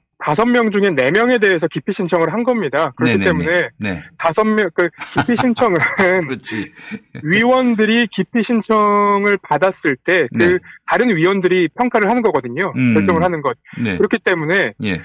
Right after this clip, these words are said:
Speaker 1: 어, 일단은 지금 법무부 측에서는 기피권 남용이라고 얘기를 하고 있는 상태고요.
Speaker 2: 아, 그래요?
Speaker 1: 그리고, 예,
Speaker 2: <laughs>
Speaker 1: 신성식 검사장에 대해서까지 기피 신청을 해버린다면
Speaker 2: 예, 다섯 명
Speaker 1: 나중에
Speaker 2: 다
Speaker 1: 법원에서 판단을
Speaker 2: 기피하는
Speaker 1: 받았을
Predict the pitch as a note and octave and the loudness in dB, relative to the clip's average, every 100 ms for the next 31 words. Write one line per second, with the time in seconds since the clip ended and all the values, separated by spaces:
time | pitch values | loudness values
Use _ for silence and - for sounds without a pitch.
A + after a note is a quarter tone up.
0 | - D3 C#3+ D#3+ F3 G#3+ G#3+ G#3 G#3 E3+ | -6 -2 0 2 2 2 2 0 0 -4
1 | - E3 F3+ F3+ E3+ D#3+ D#3+ G#3 G#3 G3+ | -6 -2 0 0 -2 -2 0 0 0 0
2 | F#3+ F#3 F#3+ G3+ - F3 A#3+ A#3+ G3 B2+ | 2 2 0 -2 -4 -4 -2 0 0 0
3 | C3+ G#3 A#3 G#3 F3+ B2 D3+ F#3 G#3+ D3 | 0 2 2 2 0 0 0 0 -2 -4
4 | D3 G#3+ B3+ F#3 B2 E3+ G2+ F#2+ F#2 F2+ | -4 -4 -2 -2 -2 0 0 2 2 0
5 | - - G3+ F3 G3+ F#3+ F#3 - D#3+ D#3 | -4 -6 -2 0 2 0 0 -4 -2 2
6 | D3+ - B3+ C4+ A#3 B3 F#3 F#3 A3 G#3+ | 2 0 0 2 0 0 0 2 2 2
7 | G#3 G3 G3 F3 F#3 - F#3 F#3 F3+ - | 2 2 2 2 0 0 0 0 -2 -4
8 | G3 G3 F#3+ G3+ C4 B3+ F#3 C#3+ C#3 E3 | -2 0 2 2 2 2 0 0 0 -2
9 | A#2 A#2+ - D#3 A3 G#3+ D3+ C#3 E3 F3 | -4 -4 0 2 4 4 4 4 6 6
10 | E3 D3+ D#3+ A3 G3+ C#3 D3 - - A3+ | 6 6 4 4 2 0 -2 -2 0 2
11 | F3 C3+ A2 F#2+ | 4 4 2 0